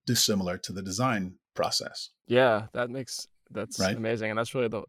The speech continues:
Speaker 2: the what. I'm curious what role design plays in, in Philips in creating that kind of ecosystem.
Speaker 1: Well, it's fundamental, um,
Speaker 2: Mm-hmm.
Speaker 1: because we've got, um,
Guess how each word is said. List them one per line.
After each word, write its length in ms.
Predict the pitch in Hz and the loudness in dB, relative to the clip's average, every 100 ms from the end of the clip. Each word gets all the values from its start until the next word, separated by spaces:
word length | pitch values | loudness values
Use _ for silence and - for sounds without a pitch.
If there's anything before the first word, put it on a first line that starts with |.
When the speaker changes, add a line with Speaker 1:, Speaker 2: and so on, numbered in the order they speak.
| - | -4
Speaker 2:
the 120 | 117 | -2
what. 260 | 110 123 113 | 4 4 4
I'm 100 | 113 | 0
curious 520 | - 156 127 - - - _ _ | 2 4 6 4 -2 -10 _ _
what 180 | 143 117 | 4 4
role 240 | 131 135 | 4 2
design 580 | 127 120 117 117 120 113 | 2 -2 0 2 2 0
plays 720 | 107 131 120 113 107 110 - - _ | -2 2 4 2 2 -2 -4 -6 _
in, 500 | - 123 120 113 110 110 _ _ _ _ _ _ _ _ - | 2 4 4 0 -4 -10 _ _ _ _ _ _ _ _ 2
in 140 | 147 | 4
Philips 340 | 123 139 127 - | 6 6 4 2
in 120 | 120 | -6
creating 340 | - 120 120 | 0 2 2
that 180 | 110 113 | 0 -4
kind 140 | 123 113 | -4 -8
of 80 | |
ecosystem. 680 | 120 120 110 - - 120 117 _ _ _ _ _ | -8 -10 -10 -10 -10 -10 -12 _ _ _ _ _
Speaker 1:
Well, 240 | 120 110 110 | 4 4 4
it's 380 | 120 117 - - - - | 2 2 2 0 -8 -16
fundamental, 840 | - 143 127 113 147 113 80 - - - | -2 4 6 6 4 -2 -4 -6 -8 0
um, 420 | 98 95 110 110 | 2 4 2 0
Speaker 2:
Mm-hmm. 140 | - 110 | -6 0
Speaker 1:
because 580 | 104 95 117 110 - - - | 0 0 0 2 0 -4 -6
we've 420 | 113 95 107 101 | -4 2 2 0
got, 420 | 113 104 104 - - _ _ _ _ _ _ _ _ _ - | -2 0 -2 -6 -12 _ _ _ _ _ _ _ _ _ 0
um, 440 | 117 104 104 101 | 2 4 4 2